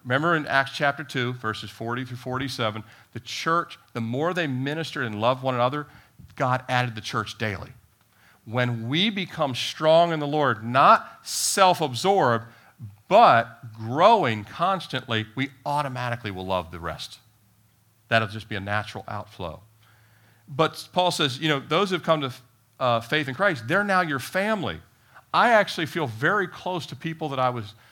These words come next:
never blood relatives of. Some of you in this room, uh, you know, I love you like you've been brothers and sisters for years, like you are my brother and sister. And I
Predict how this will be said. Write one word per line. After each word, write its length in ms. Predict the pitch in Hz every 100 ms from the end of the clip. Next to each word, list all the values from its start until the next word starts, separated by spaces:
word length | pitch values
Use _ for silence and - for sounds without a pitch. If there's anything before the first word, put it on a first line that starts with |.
| _
never 400 | 120 135 180 196
blood 400 | 147 135 160 156
relatives 500 | 147 143 131 139 113
of. 160 | 123 120
Some 240 | - 160
of 140 | 160 143
you 100 | 151
in 60 |
this 180 | 143 127
room, 220 | 147 135 131 - - -
uh, 300 | 123 117 117 -
you 60 |
know, 100 | 131
I 20 | 123
love 260 | 139 147
you 60 | 151
like 240 | 135 131
you've 120 | 135
been 140 | 127 117
brothers 300 | 127 143 131
and 80 | 120
sisters 380 | 147 131 131
for 140 | - 117
years, 500 | 110 147 147 131 - - _ _ _ _ -
like 200 | 127 135
you 160 | 147
are 240 | 147 165 208
my 160 | 139
brother 240 | 120 127 120
and 100 | 110
sister. 260 | 156 160
And 100 | 143 -
I 240 | 160